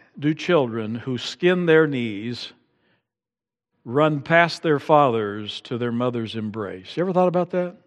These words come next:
I remember as a young dad, a bicycle accident,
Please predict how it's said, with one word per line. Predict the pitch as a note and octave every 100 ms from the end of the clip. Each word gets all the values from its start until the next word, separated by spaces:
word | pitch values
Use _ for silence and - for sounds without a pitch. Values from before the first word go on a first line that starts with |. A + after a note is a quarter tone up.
| _ _ _ _ _ _ -
I | D#3
remember | A3+ F3 E3 G3+ D#3
as | A2+ A#2+
a | A#2
young | C#3+ E3+ D3
dad, | D3+ E3+ C3 F#2 F#2 _ _ _ _ _ -
a | B2
bicycle | D#3 E3 - E3+ - D3
accident, | D#3 D3+ - D3 D3+ D#3